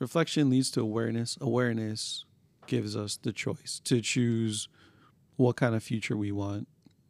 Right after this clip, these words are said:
how we want things to be in our lives. How would I apply it? I think the biggest thing that I'm taking away from this conversation is that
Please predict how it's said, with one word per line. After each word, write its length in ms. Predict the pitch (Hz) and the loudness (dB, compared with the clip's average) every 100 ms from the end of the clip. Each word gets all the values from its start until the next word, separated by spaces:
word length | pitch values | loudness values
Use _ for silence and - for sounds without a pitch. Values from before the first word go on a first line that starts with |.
| _ _ | _ _
how 260 | - - 123 | -4 4 4
we 120 | 113 | 4
want 260 | 107 107 107 | 0 -4 -4
things 280 | 113 107 - | -4 -4 -4
to 100 | 120 | -6
be 200 | 104 110 | -4 -4
in 140 | 104 | -4
our 80 | 104 | -4
lives. 400 | 104 101 101 101 - - - - | -4 -4 -6 -8 -16 -20 -20 -2
How 140 | - 143 | 6 8
would 100 | 151 | 8
I 80 | |
apply 380 | 139 - - 117 | 6 2 -2 0
it? 260 | 156 185 - - - - - _ _ _ _ - | 2 0 -8 -20 -20 -20 -20 _ _ _ _ -2
I 140 | 131 | 4
think 340 | 143 143 147 | 6 4 2
the 100 | - | 0
biggest 600 | 117 131 127 127 - - - _ _ | 4 4 4 0 -2 -6 -10 _ _
thing 500 | 139 135 127 123 123 120 _ _ _ _ _ _ | 2 4 4 0 -4 -8 _ _ _ _ _ _
that 140 | 110 107 | -4 -4
I'm 80 | |
taking 320 | 107 131 131 117 | 0 0 2 0
away 160 | 110 | 0
from 160 | 110 110 | -4 -4
this 140 | 110 | -4
conversation 760 | - 117 110 - 110 - 117 113 | -2 -2 -2 -2 -2 -2 -2 -2
is 140 | 104 | -4
that 260 | 107 107 | -4 -4